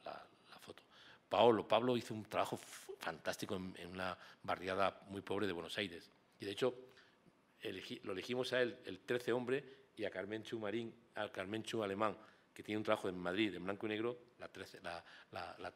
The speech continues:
la, la, la mujer número trece, ¿no? Que a ella no le importó, porque es un cariño de mujer y lo entendió perfectamente. Yo la llamé, le dije, "Mira, queremos,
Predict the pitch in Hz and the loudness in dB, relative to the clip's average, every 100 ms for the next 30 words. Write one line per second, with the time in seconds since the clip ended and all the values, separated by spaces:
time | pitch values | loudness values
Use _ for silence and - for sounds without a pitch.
0 | - 87 80 85 87 87 87 92 90 107 | -10 -8 -8 -8 -10 -12 -10 -10 -6 -6
1 | 104 85 95 90 82 120 - - - _ | -6 -6 -8 -10 -10 -14 -16 -20 -20 _
2 | _ _ _ _ - 98 113 107 90 92 | _ _ _ _ -6 0 2 2 0 -4
3 | - 107 87 92 - 95 90 90 87 85 | -2 -2 -2 -6 -8 -6 -6 -4 -6 -6
4 | - 104 104 95 90 85 90 95 95 - | -4 -2 -2 -4 -8 -8 -8 -8 -8 -8
5 | 85 110 107 120 123 127 - - - 95 | -6 -4 -4 -4 -4 -6 -18 -20 -16 -10
6 | 98 90 98 104 92 - 98 98 82 - | -6 -6 -4 -4 -6 -8 -8 -8 -10 -18
7 | - _ - 92 98 107 104 - | -20 _ -14 -12 -8 -6 -6 -8